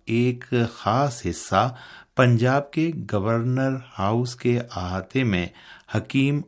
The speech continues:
ابو القاسم فردوسی کے مجسمے کی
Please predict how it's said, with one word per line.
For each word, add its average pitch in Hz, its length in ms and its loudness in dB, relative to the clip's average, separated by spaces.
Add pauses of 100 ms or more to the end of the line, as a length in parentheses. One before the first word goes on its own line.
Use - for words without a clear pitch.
ابو 110 200 -2
القاسم 123 760 -2
فردوسی 95 580 -4
کے 120 200 0
مجسمے 104 840 -2
کی 90 340 -2